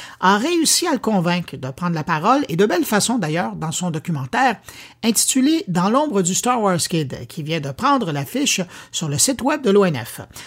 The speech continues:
J'aurais probablement pu vous présenter une entrevue avec Ghislain Raza pour parler de cette histoire-là avec lui, mais je me suis dit que ce serait probablement plus intéressant de connaître les coulisses du documentaire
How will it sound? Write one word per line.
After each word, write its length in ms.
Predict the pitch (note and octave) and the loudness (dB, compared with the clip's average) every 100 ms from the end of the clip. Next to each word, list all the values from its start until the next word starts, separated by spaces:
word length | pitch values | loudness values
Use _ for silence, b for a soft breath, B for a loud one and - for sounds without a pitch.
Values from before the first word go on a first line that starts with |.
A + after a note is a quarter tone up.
| B B | B B
J'aurais 500 | C3 F3+ C4+ C4+ D#4+ D#4+ | 0 2 4 4 0 2
probablement 580 | A3 G#3 G#3+ G#3 G3+ F#3 | 2 4 2 2 0 0
pu 160 | B3+ | 0
vous 140 | B3 F3 | -2 0
présenter 480 | F3+ D#3 E3 E3+ | 0 0 0 0
une 120 | A#3 F3 | 0 0
entrevue 340 | E3 E3+ G3 | -2 -2 0
avec 180 | G3+ F3 | 0 0
Ghislain 400 | F#3+ F#3+ A#3+ G#3 | 0 2 2 4
Raza 320 | F3 D3 C3 | 2 0 -4
pour 180 | - C3 | -6 -8
parler 300 | - C#3 E3 | -6 -4 -4
de 100 | C#3 | -4
cette 260 | - C#3+ | -6 -4
histoire-là 460 | - - D#3+ D3+ F#3 | -4 -4 -2 0 0
avec 240 | A#3 D#3+ | 0 0
lui, 240 | A3+ C#4+ C#4 B B B F3 | 0 0 -2 B B B -2
mais 80 | |
je 60 | F3 | 2
me 80 | C4+ | 2
suis 160 | C#4 | 2
dit 220 | C#4+ G4+ - | 2 0 2
que 240 | G#3+ F#3+ | 0 2
ce 240 | D#3 G#3 | 2 2
serait 340 | G3 - B3 C#4+ | 0 -2 -2 -4
probablement 440 | - A#3 C#4+ F#4 | -2 -2 0 -4
plus 220 | - G#3+ | -6 -2
intéressant 480 | A#3 G#3+ G#3 - D#4+ | -2 0 -2 -2 0
de 80 | G#3 | -2
connaître 520 | F#3+ C#4 C#4 C#4+ C4 | 0 0 2 0 0
les 100 | F3+ | -4
coulisses 340 | F3+ E3+ F#3 E3 | -4 -4 -4 -6
du 60 | |
documentaire 760 | D3+ C#3 D#3+ D3 E3+ A3+ C4+ | -8 -6 -6 -4 0 2 2